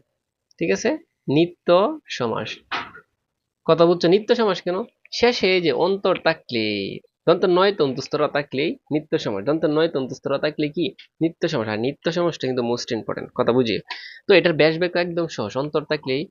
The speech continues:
কি লাগাই দিবা? অন্য। তাহলে লিখবা অন্য দেশ। কি লিখবা? অন্য দেশ। মানে অন্তর থাকলে কি হবে? অন্য দেশ। তো যদি থাকে বাবান্তর, তাহলে তুমি কি লিখবা? হ্যাঁ,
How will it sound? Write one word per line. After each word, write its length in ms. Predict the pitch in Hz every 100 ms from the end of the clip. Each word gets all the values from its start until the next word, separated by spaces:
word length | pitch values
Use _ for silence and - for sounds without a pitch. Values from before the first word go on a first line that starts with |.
| _ _ _ -
কি 100 | 170
লাগাই 220 | 175 175
দিবা? 280 | 170 170 240 _ _ _
অন্য। 400 | 143 147 135 101 - -
তাহলে 160 | 113
লিখবা 460 | 120 131 120 120 - -
অন্য 420 | 151 160 165 147
দেশ। 520 | 110 98 90 - - -
কি 80 | 143
লিখবা? 360 | 165 151 101 - _ _ _ _
অন্য 480 | - 139 143 175 302 254 113
দেশ। 360 | 101 95 - - _ _ -
মানে 180 | 123 131
অন্তর 400 | - 151 156 160
থাকলে 320 | 151 156 -
কি 120 | 147 156
হবে? 200 | 165 170
অন্য 220 | 151 113
দেশ। 200 | 107 -
তো 200 | 170 170
যদি 180 | 160 175
থাকে 220 | 180 165
বাবান্তর, 600 | 123 131 147 156 151 190 247 _ _ _
তাহলে 200 | - 120
তুমি 200 | 120 147
কি 120 | 147 160
লিখবা? 460 | 170 151 113 92 - _ _ _ _
হ্যাঁ, 220 | 185 165